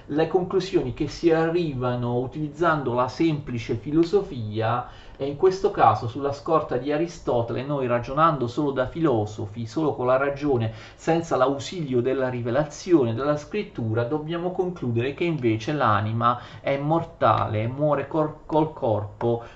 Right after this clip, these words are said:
come dice Aristotele. Utilizzano questo strumento, questa scappatoia della doppia verità. Noi filosoficamente siamo d'accordo con Aristotele, dicono Pomponazzi e altri, l'anima è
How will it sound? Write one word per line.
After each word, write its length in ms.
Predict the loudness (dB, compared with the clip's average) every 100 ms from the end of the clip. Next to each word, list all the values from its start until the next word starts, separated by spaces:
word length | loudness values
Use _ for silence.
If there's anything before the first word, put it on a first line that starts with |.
| -8
come 240 | -6 -6
dice 260 | -6 -6 -4
Aristotele. 680 | -4 -6 -8 -6 -4 2
Utilizzano 580 | 2 2 -6 -4 -2 -2
questo 320 | 0 -2 -4
strumento, 560 | -10 0 0 0 -2 -4
questa 260 | -4 -6 -10
scappatoia 840 | -6 -4 0 0 2 0 2 0
della 240 | 0 -2 0
doppia 400 | -2 -4 -4 -2
verità. 500 | -2 -2 -2 -4 -4 -14 -20 -8
Noi 200 | 2 2
filosoficamente 1120 | 2 0 -2 -2 -4 0 0 0 -2 -4 -4
siamo 240 | -6 -4 -4
d'accordo 460 | -6 -4 -4 -4
con 180 | -6 -4
Aristotele, 720 | -4 -6 -6 0 2 0 -2
dicono 400 | -4 -4 -2 -2
Pomponazzi 680 | -4 -4 -2 0 0 -2 2
e 40 | 6
altri, 640 | 6 4 -2 -4 -4 -6 -16 -4
l'anima 880 | 4 6 6 4 0 4 4 2 -4
è 440 | 0 2 2 -2